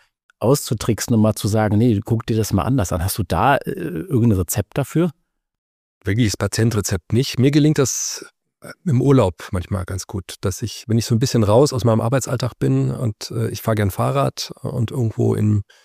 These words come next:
Speaker 2: Mittelmeerraum auf einen Berg radel, dann, äh, dann mit ein bisschen Abstand über mein, über mein Unternehmen nachzudenken und mich dabei auch immer wieder zu fragen, ist das, wie ich etwas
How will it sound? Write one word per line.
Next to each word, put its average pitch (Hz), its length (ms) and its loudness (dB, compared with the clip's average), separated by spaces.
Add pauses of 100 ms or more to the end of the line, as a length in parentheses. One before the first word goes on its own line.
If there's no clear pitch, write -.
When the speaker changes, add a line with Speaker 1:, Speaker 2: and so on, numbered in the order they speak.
(360)
Speaker 2:
Mittelmeerraum 113 560 0
auf - 120 -6
einen 101 160 -2
Berg 117 300 -2
radel, 113 400 0
dann, 107 400 0
äh, 113 320 -4 (280)
dann 117 140 2
mit 117 140 2
ein 123 80 4
bisschen 131 260 0
Abstand 139 480 2
über 127 200 4
mein, 113 420 2 (300)
über 110 180 0
mein 107 200 2
Unternehmen 107 360 4
nachzudenken 92 880 0 (400)
und - 400 0
mich 123 140 2
dabei 113 280 2
auch - 140 -4
immer 123 200 2
wieder 117 160 0
zu - 100 -8
fragen, 113 500 2 (800)
ist - 240 -8
das, 131 220 0 (260)
wie 127 120 -4
ich - 180 -6
etwas - 600 -6